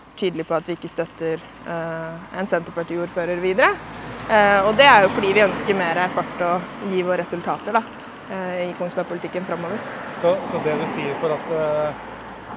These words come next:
Speaker 2: det som vi ser på regjeringsplanen med A P og Senterpartiet, skal, eh, skal man få et sånt samarbeid, så må dere få ordføreren?
Speaker 1: Nei, det har vi ikke sagt.
Speaker 2: Nei.
Speaker 1: Vi har
Speaker 2: Dere
Speaker 1: bare
Speaker 2: kan ha et
Speaker 1: sagt
Speaker 2: annet parti,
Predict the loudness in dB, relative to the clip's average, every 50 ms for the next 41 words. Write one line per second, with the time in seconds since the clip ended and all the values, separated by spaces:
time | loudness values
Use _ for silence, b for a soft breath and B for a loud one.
0 | -14 -14 -16 -16 -16 -16 -16 -14 -14 -14 -16 -16 -14 -10 -6 -6 -6 -6 -6 -6
1 | -6 -6 -6 -6 -4 -2 -2 0 -2 -2 -4 -6 -4 -2 0 0 2 2 0 0
2 | 0 0 -2 -4 -4 -4 -2 0 0 0 0 -2 -2 -4 -4 -4 -4 -2 0 2
3 | 2 2 0 0 -4 -4 -4 -4 -4 -6 -6 -6 -6 -6 -6 -6 -6 -6 -6 -4
4 | 0 0 2 2 2 0 0 0 0 0 0 0 -2 -2 -4 -6 -6 -8 -10 -10
5 | -10 -10 -10 -10 -10 -10 -10 -10 -10 -10 -10 -10 -10 -10 -10 -8 -6 -4 -4 -2
6 | -2 -4 -6 -6 -8 -10 -10 -10 -10 -10 -10 -10 -8 -6 -6 -6 -2 0 0 0
7 | 0 -2 -4 -4 -4 -6 -4 -4 -2 -2 -2 -2 0 0 0 0 -2 -6 -12 -14
8 | -14 -14 -14 -16 -16 -16 -16 -16 -16 -18 -18 -18 -16 -10 -6 -4 -2 0 0 2
9 | 2 0 -2 -2 -4 -4 -2 0 0 0 0 0 0 -2 -4 -6 -10 -16 -20 -20
10 | -20 -20 -20 -18 -14 -10 -8 -6 -6 -6 -10 -10 -10 -10 -10 -10 -10 -10 -10 -10
11 | -10 -10 -14 -20 -20 -20 -20 -20 B B B B B B B B B B 6 8
12 | 8 8 8 8 8 8 4 4 2 2 2 2 2 -2 -14 -12 -12 -12 -12 -14
13 | -20 -16 -6 0 4 4 4 6 6 4 4 6 4 2 2 0 -4 -4 -6 -6
14 | -6 -10 -12